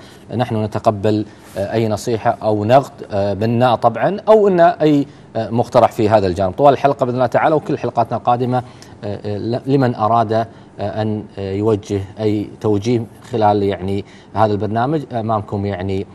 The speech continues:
آه، مواقع التواصل الاجتماعي بالنسبة لحسابي، حساب الأخ محمد العزمي. خلونا مشاهدينا الكرام الآن نذهب إلى عناوين صحفنا المحلية اليوم الثلاثاء ونبدأ بالشاهد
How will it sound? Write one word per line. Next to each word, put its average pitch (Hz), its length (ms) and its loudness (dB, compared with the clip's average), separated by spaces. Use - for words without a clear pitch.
آه، 92 180 -8
مواقع 104 400 -2
التواصل 98 460 -4
الاجتماعي 104 320 -8
بالنسبة 95 280 -6
لحسابي، 95 360 -4
حساب 90 200 -6
الأخ 85 260 -12
محمد 85 300 -10
العزمي. 82 300 -10
خلونا 226 260 8
مشاهدينا 196 280 6
الكرام 180 280 4
الآن 160 260 2
نذهب 147 380 0
إلى 156 220 4
عناوين 127 580 0
صحفنا 123 380 -10
المحلية 127 480 -4
اليوم 131 240 -4
الثلاثاء 123 320 -4
ونبدأ 147 360 0
بالشاهد 170 520 2